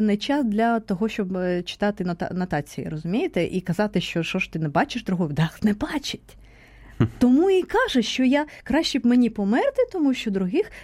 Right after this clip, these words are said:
Speaker 1: е, других варіантів на зараз немає, розумієте? І тому, якщо консультант, якщо хтось рядом поруч опиниться, це його задача.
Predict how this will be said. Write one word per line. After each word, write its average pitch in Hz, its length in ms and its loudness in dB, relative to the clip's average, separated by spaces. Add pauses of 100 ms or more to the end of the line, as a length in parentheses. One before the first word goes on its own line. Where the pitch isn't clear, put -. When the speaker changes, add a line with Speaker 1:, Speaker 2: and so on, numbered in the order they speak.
(100)
Speaker 1:
е, 190 500 0
других 226 460 0
варіантів 233 680 0
на 196 260 2
зараз 262 360 0
немає, 202 460 0
розумієте? 202 580 -2
І 165 80 0
тому, 269 400 0 (300)
якщо 277 560 0
консультант, 240 680 0
якщо 202 320 0
хтось 247 340 0
рядом 208 340 2
поруч 214 360 0 (220)
опиниться, 254 760 0 (360)
це 330 300 2
його 220 340 2
задача. 196 600 -4